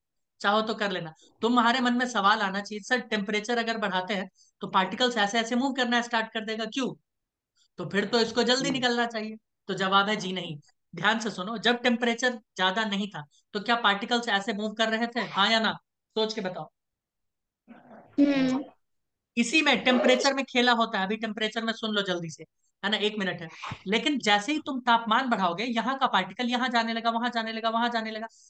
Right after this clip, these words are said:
Speaker 1: जाना उसको इस orifice में था, अब वो इधर टकराने लगा, उधर टकराने लगा, उधर टकराने लगा, इधर टकराने लगा। probability इसके यहाँ आने का बहुत कम हो गया, क्योंकि वो इधर, इधर, उधर, इधर, उधर, उधर भागने लगा। समझ में आ रहा है कि नहीं आ रहा है?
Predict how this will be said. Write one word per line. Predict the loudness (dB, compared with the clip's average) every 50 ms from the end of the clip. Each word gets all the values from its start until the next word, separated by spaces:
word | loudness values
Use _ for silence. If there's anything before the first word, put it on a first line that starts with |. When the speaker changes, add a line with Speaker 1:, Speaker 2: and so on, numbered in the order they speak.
| _ _ _ _ 2
Speaker 1:
जाना | 4 4 6 6 6 4
उसको | 4 4 0 -2 -4 -4
इस | -2 -2 -2 -4 -2
orifice | 2 4 4 4 4 2 0 -2 -2 -2
में | -4 0
था, | 2 4
अब | 4 4 4
वो | 2
इधर | 0 0 2 0 0
टकराने | 2 0 0 2 0 0 2 0
लगा, | 0 0 0
उधर | -2 -2 -2 -2
टकराने | -4 -4 -6 -4 -2 -2 -2 -2 -2
लगा, | -4 -4 -4
उधर | -4 -2 -2 -2
टकराने | -2 -2 -4 -4 -4 -4 -2 -4
लगा, | -4 -4 -4 -6
इधर | -6 -6 -6 -6
टकराने | -8 -10 -12 -12 -12 -12 -12
लगा। | -14 -16 -18 _ _ _ _ _ _ _ _ _ _ -4
probability | -2 0 2 4 4 4 4 2 2 0 0 -2 -4
इसके | -4 -2 -2 -2 0 0 -2 -4
यहाँ | -4 -2 -2 0 2 4 2 2 2 -2 -4 -2
आने | 0 0 0 0
का | -2 -2 -4
बहुत | -2 -2 0 0 -2 0 0
कम | -2 -2
हो | -2 -2 -6
गया, | -6 -8 -12 -14 _ _ _ _
क्योंकि | -8 -6 -6 -4 -2
वो | 0 0
इधर, | 0 2 2 2 0
इधर, | 0 -2 -2 -2 -2 -4
उधर, | -4 -4 -4 -4
इधर, | -4 -2 -4 -4
उधर, | -4 -4 -6 -6 -6
उधर | -6 -8 -8
भागने | -6 -6 -6 -6 -6 -6 -8
लगा। | -10 -12 -14 -18 _ _ _ _ _ _
समझ | -6 -2 0 0 0 0
में | 2 2
आ | 2 2
रहा | 2 0
है | -4 -6
कि | -6 -6
नहीं | -4 -2
आ | -2 -2
रहा | -2 -4
है? | -6